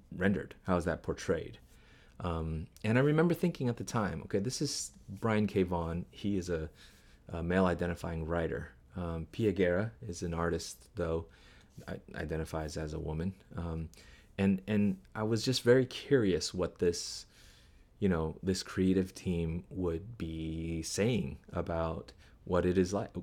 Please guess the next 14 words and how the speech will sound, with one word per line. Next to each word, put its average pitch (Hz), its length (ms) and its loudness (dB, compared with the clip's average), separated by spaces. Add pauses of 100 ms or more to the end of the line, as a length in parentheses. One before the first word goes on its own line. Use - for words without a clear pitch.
what 98 400 6
it 104 60 0
would 101 220 6
be 95 120 4
like - 440 -4 (120)
if 87 440 -2 (580)
women 87 320 2
<laughs> 80 180 -2
not - 20 -2
only 95 200 2
ruled 113 260 0
the 98 80 6
world, 82 360 2
but, 82 140 -2